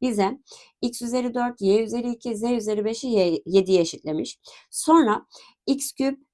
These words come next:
Y üzeri beş, Z kareyi de on yediye eşitlemiş. Sonra logaritma Z kare tabanında X çarpı Y'nin neye eşit olduğunu bulmamız isteniyor. Şimdi ben, e, şöyle düşüneceğim bu soruda.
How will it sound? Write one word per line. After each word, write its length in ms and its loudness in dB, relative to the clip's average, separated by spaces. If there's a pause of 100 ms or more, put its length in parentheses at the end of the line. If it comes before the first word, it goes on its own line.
Y 240 2
üzeri 280 -2
beş, 340 -6
Z 240 -2
kareyi 380 2
de 160 -10 (280)
on 120 6
yediye 360 2
eşitlemiş. 600 -2 (240)
Sonra 340 0
logaritma 640 0
Z 120 -8 (180)
kare 220 -2
tabanında 580 0
X 320 -8
çarpı 380 0
Y'nin 640 0
neye 220 2
eşit 260 -4
olduğunu 460 -2
bulmamız 640 -2
isteniyor. 520 -10 (760)
Şimdi 340 4
ben, 340 2
e, 480 2
şöyle 440 2
düşüneceğim 520 -2
bu 60 -6
soruda. 500 -4